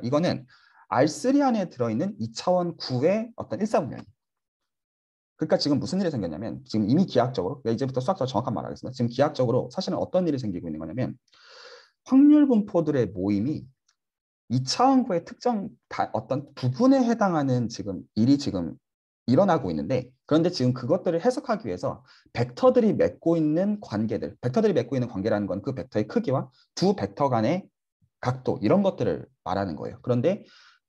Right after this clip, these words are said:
벡터의 크기를 설명하는 과정이나, 그렇죠? 벡터의 크기를 설명하는 과정이나 두 벡터가 맺고 있는 각도와 같은 것들을 설명하는 과정에서 뭐가 적어도 등장한다는 거를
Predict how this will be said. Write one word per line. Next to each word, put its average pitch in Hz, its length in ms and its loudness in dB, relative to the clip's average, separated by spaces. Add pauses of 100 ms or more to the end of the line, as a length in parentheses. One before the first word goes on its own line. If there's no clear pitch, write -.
(140)
벡터의 233 460 0
크기를 277 460 2
설명하는 185 520 -2
과정이나, 76 420 -10 (960)
그렇죠? - 300 -12 (140)
벡터의 127 280 -2
크기를 233 300 0
설명하는 110 400 -2
과정이나 78 480 -10 (400)
두 262 300 2
벡터가 - 600 0
맺고 135 400 0
있는 123 420 0
각도와 233 440 2
같은 208 260 -4
것들을 151 160 -6
설명하는 151 380 0
과정에서 95 460 -6
뭐가 117 260 2
적어도 92 320 -2
등장한다는 90 560 -6
거를 76 320 -6